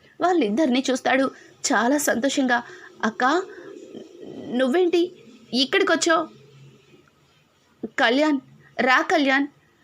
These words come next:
సారీ, సారీ, ఈరోజు నుంచి నువ్వు కూడా నాకు బావవే, రా బావా" అని చెప్పి ఇక బంటి వాళ్ళిద్దరినీ లోపలికి పిలుస్తుంటే కళ్యాణ్కి ఏమీ అర్థం కాదు.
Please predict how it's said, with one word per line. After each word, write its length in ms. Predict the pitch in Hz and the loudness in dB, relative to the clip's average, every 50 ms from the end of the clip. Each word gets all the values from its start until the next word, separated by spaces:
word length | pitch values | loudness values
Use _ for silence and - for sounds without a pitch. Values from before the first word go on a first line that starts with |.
| _ _ | _ _
సారీ, 360 | - - 302 254 240 247 277 | -6 -2 0 2 2 2 2
సారీ, 380 | 269 - 302 254 254 285 277 - - _ _ - - - - _ _ _ _ _ | 2 2 2 2 2 2 0 -2 -4 _ _ -20 -20 -20 -20 _ _ _ _ _
ఈరోజు 380 | 247 254 254 262 277 285 277 285 | 0 0 2 2 2 2 2 2
నుంచి 420 | 269 262 262 - 339 370 381 - - _ - - - _ - | 0 0 0 2 0 0 0 -2 -6 _ -20 -20 -14 _ -2
నువ్వు 300 | 226 240 240 240 262 302 | 0 2 2 2 2 2
కూడా 420 | 285 311 294 285 311 359 370 381 - - _ - - | 2 2 2 2 2 0 0 -2 -6 -14 _ -10 -4
నాకు 240 | - 311 339 339 349 | 0 0 2 2 2
బావవే, 560 | 302 226 226 214 214 240 294 302 320 302 - - - _ - - - - - - - | 2 2 2 2 2 2 2 2 0 0 -2 -4 -12 _ -20 -20 -20 -20 -6 -4 0
రా 220 | 254 247 233 262 | 0 2 2 2
బావా" 280 | 269 311 311 277 262 262 | 2 2 2 2 2 0
అని 220 | - - 269 277 | 0 0 0 0
చెప్పి 360 | - 285 277 - 262 254 262 - - - _ - - _ - | 0 -2 -2 -2 -2 -2 -2 -6 -10 -20 _ -20 -20 _ -2
ఇక 360 | 339 381 370 349 311 302 311 - - _ _ - - - - - - - - - - - - | -2 0 2 2 0 0 0 -4 -10 _ _ -20 -20 -20 -20 -20 -20 -20 -20 -20 -12 -6 -2
బంటి 380 | 220 262 254 294 320 381 381 | 0 2 2 2 2 2 2
వాళ్ళిద్దరినీ 640 | 330 294 233 240 226 208 208 294 302 285 277 294 - - _ _ 240 | 4 4 2 2 2 0 2 2 2 2 2 0 -2 -6 _ _ 0
లోపలికి 440 | 254 277 320 359 403 381 370 370 | 2 2 2 2 2 0 0 0
పిలుస్తుంటే 640 | 285 294 262 254 285 285 - 294 285 262 285 269 - - - _ _ _ - | 0 0 0 0 0 0 0 0 0 2 2 0 -2 -4 -10 _ _ _ -2
కళ్యాణ్కి 520 | - 214 233 269 302 302 285 - 269 - - | 0 2 2 2 2 0 0 0 -2 -2 0
ఏమీ 340 | - 233 220 247 254 277 269 - | 0 2 2 2 2 0 0 0
అర్థం 300 | 247 254 247 233 269 277 | -2 -2 0 0 0 0
కాదు. 340 | 269 294 277 269 269 269 - | 0 0 0 2 0 -2 -2